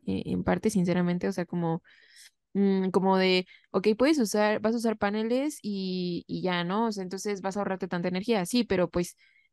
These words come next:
yo también como edificio puedo utilizar, este, un diseño pasivo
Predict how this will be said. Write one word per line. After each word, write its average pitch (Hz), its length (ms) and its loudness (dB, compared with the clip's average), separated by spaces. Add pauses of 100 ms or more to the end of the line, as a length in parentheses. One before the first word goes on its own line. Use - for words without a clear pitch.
(100)
yo 180 100 2
también 220 220 0
como 214 160 0
edificio 196 560 0
puedo 202 200 2
utilizar, 190 640 -2
este, 170 760 -2
un 185 100 -2
diseño 196 380 -2
pasivo 202 500 0